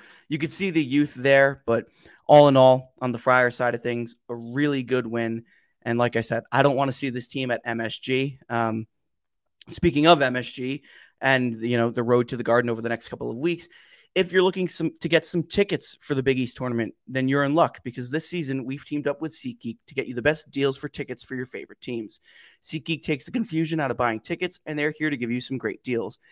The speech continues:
Get in on the fun and head over to SeatGeek, download their app, and use the code N C A A Hoops Digest for twenty dollars off your first purchase.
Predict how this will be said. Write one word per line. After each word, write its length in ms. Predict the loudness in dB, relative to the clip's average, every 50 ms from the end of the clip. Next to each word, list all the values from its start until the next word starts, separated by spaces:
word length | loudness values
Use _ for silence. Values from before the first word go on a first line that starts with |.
| _ _ _
Get 140 | 0 4 4
in 100 | 6 6
on 80 | 6 4
the 60 | 2
fun 320 | 2 4 4 4 4 4
and 120 | 2 0 2
head 160 | 2 4 4
over 240 | 4 4 2 2 -2
to 80 | -2
SeatGeek, 600 | -2 -2 -2 -2 -4 -6 -6 -4 -4 -4 -4 _ _ -4
download 380 | 0 0 2 2 0 -2 -2 -2
their 160 | 0 2 2
app, 220 | 2 2 0 -2 -8 _ _ _ _ _ -6
and 80 | -4
use 280 | -2 -2 -4 -4 -10 -14
the 120 | _ -8
code 120 | -8 -8 -8 -10 -12 -10
N 80 | -8
C 280 | -6 -6 -6 -6 -6 -6 -2
A 180 | -2 -2 -2 -2 -2
A 120 | -2 -2 -4
Hoops 320 | -2 -4 -4 -4 -4 -4
Digest 460 | 0 2 2 2 2 0 -4 -4 -6 -12 _ _ _
for 100 | -8 -8
twenty 260 | -6 -4 -2 -2 0
dollars 320 | 2 2 0 0 0 -2 -4
off 220 | -4 -4 -6 -8 -12
your 120 | -14 -14
first 300 | -12 -12 -14 -14 -12 -12
purchase. 540 | -10 -10 -10 -12 -16 _ -18 -18 -18 -18 -20